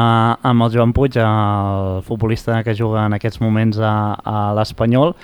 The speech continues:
Eh, és curiós perquè ara l'Espanyol hi tracta un tal Manolo González. Tu,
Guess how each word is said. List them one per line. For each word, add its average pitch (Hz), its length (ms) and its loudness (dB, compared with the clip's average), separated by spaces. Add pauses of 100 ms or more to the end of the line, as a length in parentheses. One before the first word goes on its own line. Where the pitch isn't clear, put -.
(400)
Eh, 120 300 4
és - 200 -2
curiós 151 380 2
perquè 113 260 0
ara 123 140 2 (400)
l'Espanyol 117 560 0
hi 110 100 -4
tracta 117 460 -2
un 117 260 0
tal 113 480 -2
Manolo 117 500 2
González. 135 680 0 (400)
Tu, 135 100 -2